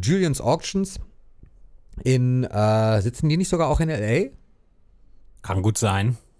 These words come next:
Speaker 1: Ich glaube, irgendwie da, ja doch, sitzen da und die haben einen Ausstellungskatalog herausgegeben.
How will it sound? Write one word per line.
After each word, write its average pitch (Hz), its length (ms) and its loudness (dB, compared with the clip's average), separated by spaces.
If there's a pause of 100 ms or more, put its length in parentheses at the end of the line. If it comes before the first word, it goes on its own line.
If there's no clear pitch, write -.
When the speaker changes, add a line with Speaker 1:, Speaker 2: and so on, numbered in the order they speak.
(240)
Speaker 1:
Ich - 180 -8
glaube, 135 480 0
irgendwie 123 380 -2
da, 127 280 0
ja 123 140 2
doch, - 320 0 (540)
sitzen 139 320 0
da 160 140 0
und 123 260 0
die 175 120 2
haben 170 280 -4
einen 143 140 0
Ausstellungskatalog 107 1080 0
herausgegeben. 73 840 -4